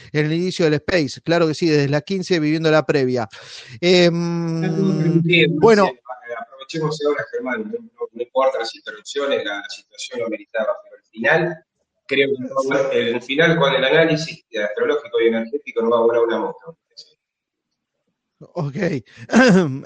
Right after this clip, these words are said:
Speaker 1: Eh, el punto es que también hace mucho que no nos encontrábamos todos juntos, que no hacíamos el Space todos juntos en este formato, no tan post partido, que es muy serio, muy de debate y demás.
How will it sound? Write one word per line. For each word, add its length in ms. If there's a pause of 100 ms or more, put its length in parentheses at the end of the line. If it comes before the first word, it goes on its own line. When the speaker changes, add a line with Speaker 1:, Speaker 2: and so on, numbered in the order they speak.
Speaker 1:
Eh, 600
el 200
punto 360
es 140
que 120
también 280
hace 180
mucho 200
que 60
no 100
nos 200
encontrábamos 560
todos 220
juntos, 440
que 60
no 100
hacíamos 320
el 60
Space 240
todos 260
juntos 400
en 100
este 220
formato, 600
no 160
tan 240
post 200
partido, 580
que 80
es 80
muy 200
serio, 520
muy 220
de 140
debate 440
y 60
demás. 340